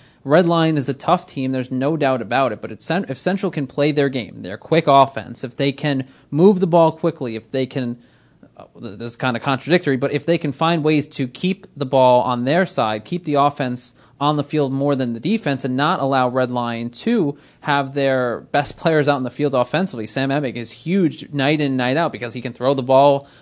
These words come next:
a couple times a game for big yardage, and he can run the ball like heck.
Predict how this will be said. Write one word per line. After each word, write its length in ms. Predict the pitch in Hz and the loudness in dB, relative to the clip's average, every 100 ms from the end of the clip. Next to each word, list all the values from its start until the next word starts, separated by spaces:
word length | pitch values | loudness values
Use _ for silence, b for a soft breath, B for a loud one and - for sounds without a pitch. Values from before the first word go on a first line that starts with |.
| B | B
a 160 | 135 | 2
couple 260 | 135 143 147 | 4 2 0
times 300 | 143 143 131 | 0 0 0
a 40 | |
game 240 | 135 139 143 | -2 -2 -4
for 120 | 143 | -6
big 320 | 127 147 143 | -2 0 2
yardage, 420 | 139 139 151 175 147 | 4 6 6 4 -2
and 60 | |
he 60 | 143 | -6
can 160 | 160 | -4
run 240 | 135 165 160 | -2 -2 -2
the 80 | 139 | -4
ball 260 | 151 156 | 0 0
like 160 | 147 139 | 2 0
heck. 360 | 170 190 - | 0 0 -2